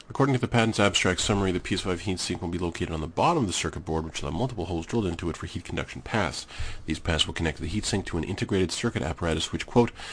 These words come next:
"allows for disposition of a component different from the heatsink on the same side as the integrated circuit apparatus, thus ensuring a higher degree of freedom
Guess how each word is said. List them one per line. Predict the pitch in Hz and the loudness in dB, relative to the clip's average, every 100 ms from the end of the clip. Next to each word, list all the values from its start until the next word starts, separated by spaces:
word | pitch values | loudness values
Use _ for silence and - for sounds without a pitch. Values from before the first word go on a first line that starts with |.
| - - | -10 2
"allows | 110 113 113 | 6 8 6
for | - 104 | 6 2
disposition | 98 - 175 170 147 143 | 2 2 2 2 4 4
of | 131 | 4
a | |
component | 127 131 127 147 135 | 4 2 4 4 4
different | 135 - 170 | 2 0 -2
from | - 156 | 0 2
the | 135 | 2
heatsink | 147 135 - 85 | 0 0 0 0
on | 85 | 0
the | 87 | 0
same | - 127 135 | 2 2 2
side | - 78 | 2 2
as | 85 | 2
the | 90 | 0
integrated | 107 107 85 80 | 0 0 2 2
circuit | - 175 95 | 0 0 0
apparatus, | 78 78 69 - - - - | 0 0 -2 -4 -8 -10 0
thus | 85 - | 2 4
ensuring | 107 - 101 53 | 4 4 4 2
a | 60 | 0
higher | 82 76 | 2 2
degree | 78 85 82 | 2 0 0
of | 80 | 0
freedom | - 120 107 | 6 6 6